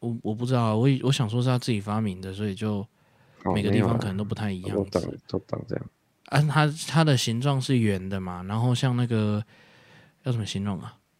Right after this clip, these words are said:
Speaker 2: 哎，
Speaker 1: 碰糖，
Speaker 2: 不知道。
Speaker 1: 像那个，<laughs> 对啊，碰糖嘛。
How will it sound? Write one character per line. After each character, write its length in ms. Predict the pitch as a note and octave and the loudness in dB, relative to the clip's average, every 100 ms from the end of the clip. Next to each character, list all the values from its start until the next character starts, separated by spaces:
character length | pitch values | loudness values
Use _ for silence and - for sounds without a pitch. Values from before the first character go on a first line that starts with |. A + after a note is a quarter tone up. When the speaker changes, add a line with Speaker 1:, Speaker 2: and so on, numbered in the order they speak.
| _ _ _ _ _ _ _ _ _ _ - - _ | _ _ _ _ _ _ _ _ _ _ -20 -20 _
Speaker 2:
哎， 420 | - - - - - | -8 -8 -8 -4 4
Speaker 1:
碰 220 | E3 A#2+ | 6 6
糖， 180 | - F2+ | 4 0
Speaker 2:
不 60 | |
知 20 | |
道。 80 | G2+ - _ | -2 -12 _
Speaker 1:
像 240 | - D#3+ D#3 | 2 4 6
那 80 | E3 | 6
个， 100 | C#3+ - - - - - - - - | 4 0 -10 -16 -20 -20 -20 -20 -20
<laughs> 880 | - - - - - _ _ - - | -20 -18 -18 -20 -20 _ _ -20 -6
对 140 | - C3+ | 4 4
啊， 180 | A2 A2 - - | 4 0 -6 2
碰 220 | D#3 B2+ | 4 4
糖 180 | G#2 F#2+ | 2 -4
嘛。 240 | F#2 F#2 | -4 -8